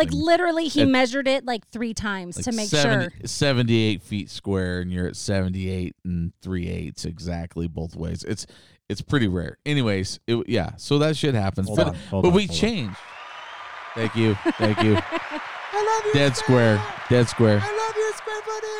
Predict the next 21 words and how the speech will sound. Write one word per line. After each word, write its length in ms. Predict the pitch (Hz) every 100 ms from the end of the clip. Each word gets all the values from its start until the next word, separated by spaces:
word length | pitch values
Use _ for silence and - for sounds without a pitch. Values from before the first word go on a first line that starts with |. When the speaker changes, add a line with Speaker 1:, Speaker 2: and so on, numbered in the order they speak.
| 427 123
Speaker 2:
Dead 100 | 117
square. 340 | - 107 104
Speaker 1:
So 220 | - - 415
then 220 | 403 359
that's 320 | 302 302 -
where 120 | 349
it 120 | 330
feels 180 | 320 302
like, 180 | 302 285
okay, 200 | 285 285
we 140 | 269 277
made 300 | 254 247 214
the 80 | 247
right 180 | 226
decision 460 | 220 220 262 220 220
in 460 | - 240 233 226 233 _ _ _ _ _ _
switching 680 | - - - 269 - 302 262
that, 200 | 180 - _ _ _ _ _
in, 140 | 277 254
in 340 | 254 233 214 - _
pivoting 520 | - 302 277 269 247